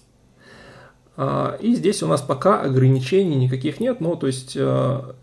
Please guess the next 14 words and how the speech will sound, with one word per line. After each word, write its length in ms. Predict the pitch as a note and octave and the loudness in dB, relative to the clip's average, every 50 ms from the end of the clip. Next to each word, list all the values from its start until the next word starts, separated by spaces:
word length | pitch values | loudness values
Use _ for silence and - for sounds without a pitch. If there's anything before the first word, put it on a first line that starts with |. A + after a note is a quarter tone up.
| - - | -18 -12
и 120 | - - E3 | -8 -6 -4
здесь 320 | D#3 C3+ C#3+ F3 - - | -2 0 0 0 0 -2
есть 240 | D3+ C#3+ C#3 - - | -4 -4 -4 -2 -2
различные 540 | B2+ B2+ A#2+ - D#3+ E3+ E3 - C#3 C3+ B2+ | 0 0 2 0 0 -4 -4 -4 -2 0 2
математические 680 | B2+ B2 B2+ C3+ C3+ C3 C3 C3 B2+ - - - G3 B3+ | 2 2 2 0 -2 -2 -4 -6 -8 -8 -6 -4 -2 -2
методы. 240 | D4 A3+ F3+ C#3+ | -2 0 -2 -2
В 80 | C3+ - | -2 -2
принципе, 420 | G3 G#3+ C#4 B3+ - F#3 D#3+ D3 | -2 -2 -2 -2 -4 -4 -2 -2
они, 260 | C#3 C#3 D3+ F#3 G3+ G3 F3+ | 0 0 2 2 2 2 0
э, 640 | C#3+ B2+ C3 C3 C3+ C3 B2+ A#2+ A#2 A#2 G#2+ A2 A2 | 0 -2 -2 0 0 0 2 0 0 0 -2 -4 -8
сходятся, 540 | - - - D#3 D3 C3+ C3 B2+ - - G3+ | -8 -4 0 2 2 2 0 -2 -4 -4 -4
как 180 | G3+ - A3+ - | -4 -6 -8 -2
правило, 360 | - G3 G3+ G3+ G3+ G3+ G3 | 2 4 4 4 4 4 2
все. 340 | F#3+ - - - G3 G3+ G3 | -2 -2 -2 -2 -2 -2 -2